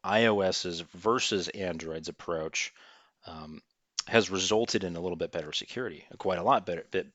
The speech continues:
<laughs> quite a lot better security. And so, you know, for the fast, past four years, I think it was found that Android devices had about, um,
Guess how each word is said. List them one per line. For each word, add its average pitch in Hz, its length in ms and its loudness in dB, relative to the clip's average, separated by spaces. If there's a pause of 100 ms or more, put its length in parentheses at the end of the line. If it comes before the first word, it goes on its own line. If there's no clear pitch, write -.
(120)
<laughs> 139 180 -6
quite 123 180 4
a 104 40 4
lot 120 200 6
better 82 180 0
security. 76 460 -4
And 78 100 -12
so, 90 280 0 (600)
you - 60 -10
know, 101 60 0
for 107 80 -2
the 95 80 -2
fast, - 480 2
past 98 240 2
four 107 200 4
years, 98 320 4
I 95 60 0
think 92 220 -2
it 90 60 -4
was 85 140 -4
found 92 300 0
that 85 220 -2 (560)
Android 104 500 2
devices 95 580 2
had 92 260 0
about, 87 520 0
um, 85 280 -4